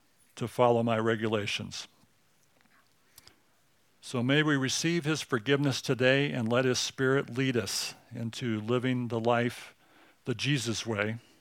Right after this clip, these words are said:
and by being the bigger person. Let us pray. Dear Lord, we praise you today for the truth you have provided each of us through your Holy Bible.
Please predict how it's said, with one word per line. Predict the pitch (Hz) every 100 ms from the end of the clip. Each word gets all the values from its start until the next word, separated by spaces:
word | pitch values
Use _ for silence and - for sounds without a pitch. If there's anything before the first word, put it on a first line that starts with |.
| _ _ _ _ _ _ _ _ - _ _ _ _ _ _ _
and | - 113 104
by | 117
being | 113 123 123 117
the | 110
bigger | 113 110 104
person. | - 101 - 101 82 _ _ - _ _ _ _ _ _ _ _ _ _ - - _ _ _ _ _ _ - _ -
Let | - 131
us | -
pray. | - 101 95 - - - - - - - _ _ _ _ _ - - - _ _ _ _ _ _ _ _ _ _ _ _
Dear | - 147
Lord, | 147 151 151
we | 131 117
praise | - - - 180 151
you | 147
today | - 127 120 120
for | - 127
the | 107
truth | - - 160 151 -
you | 131
have | 120
provided | - 127 123 131 127 113
each | 139 156 143
of | 113
us | 104 -
through | - 120
your | 117
Holy | 107 131 127
Bible. | 113 107 95 92